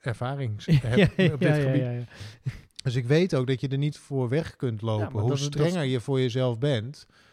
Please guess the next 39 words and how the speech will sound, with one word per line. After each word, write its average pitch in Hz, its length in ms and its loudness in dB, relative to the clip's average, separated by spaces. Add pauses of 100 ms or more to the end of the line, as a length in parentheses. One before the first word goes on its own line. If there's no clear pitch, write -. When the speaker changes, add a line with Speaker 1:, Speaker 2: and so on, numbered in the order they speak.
(260)
Speaker 1:
op 127 200 -6
het 107 120 -6
gebied 123 320 -6
van 110 420 -4 (720)
alleen 135 440 0
z-, 113 60 -8
want 117 160 -4
dat 127 100 -4
is 131 120 -4
vaak 123 200 0
het 117 100 -8
moeilijkst, 120 580 0
alleen 101 460 -4
zijn. 101 380 -6 (160)
Speaker 2:
Exact, 135 580 -10
ja. 107 460 -2
Speaker 1:
Eh, - 60 -14 (220)
dus 107 160 -8
hoe 117 180 -2
st-, - 320 -12
daar 127 160 0
ben 135 200 -2
ik, 147 160 -8
daar 131 100 0
probeer 135 340 0
ik 135 100 -2
voor 123 160 -4
mezelf 120 360 -2
wel 131 240 -4
redelijk 120 560 -4 (520)
streng 143 440 -6
in 113 100 -2
te 101 120 -10
zijn. 107 380 -6 (480)
En 135 260 -2
tegelijkertijd 131 640 -2
moet 127 140 -4
ik 127 100 -6
daarbij 123 440 -4